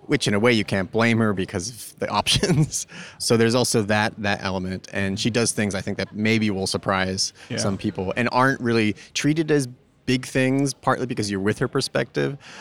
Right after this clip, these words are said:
Speaker 1: Um, so that's another way that the way in which the movie's quite
Speaker 2: Yeah.
Speaker 1: unnerving.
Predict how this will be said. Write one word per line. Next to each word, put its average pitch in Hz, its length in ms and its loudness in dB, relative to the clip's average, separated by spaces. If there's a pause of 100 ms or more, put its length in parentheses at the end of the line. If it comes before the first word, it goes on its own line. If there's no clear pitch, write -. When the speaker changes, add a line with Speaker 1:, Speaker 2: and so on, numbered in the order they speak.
(140)
Speaker 1:
Um, 95 440 -2
so 113 140 0
that's 107 200 0
another 95 540 -2
way 104 240 2
that 92 140 -2
the 104 240 -8
way 98 180 0
in 95 80 -4
which 92 200 -6
the 101 60 -6
movie's 98 320 -4 (140)
quite 95 220 -2
Speaker 2:
Yeah. 92 60 -6
Speaker 1:
unnerving. 92 560 -4